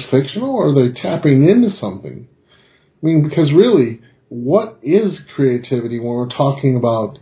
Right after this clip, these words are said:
these science fiction stories? You know, are they just inside people's heads?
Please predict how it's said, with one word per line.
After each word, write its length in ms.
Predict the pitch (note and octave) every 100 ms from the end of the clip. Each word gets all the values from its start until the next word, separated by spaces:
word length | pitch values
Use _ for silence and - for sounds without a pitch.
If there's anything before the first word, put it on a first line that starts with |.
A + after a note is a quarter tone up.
| _ _ _ _ _ _ _ _
these 320 | B2 B2+ B2
science 360 | - C#3 C#3 C3+
fiction 400 | C#3+ C#3 C3 A#2+ -
stories? 580 | E3+ G3 C#3 A2 A2 G#2 - _ _ _ _ _ _ _ _ _ _ _ -
You 180 | C3
know, 420 | A#2 G#2 G2 F#2+ _ _ _ -
are 200 | B2+ C3+
they 160 | C#3 C3+
just 260 | C#3+ D3+
inside 400 | C#3+ C3 D3 C#3
people's 300 | D3+ C#3 C3+
heads? 320 | C#3 E3 G#3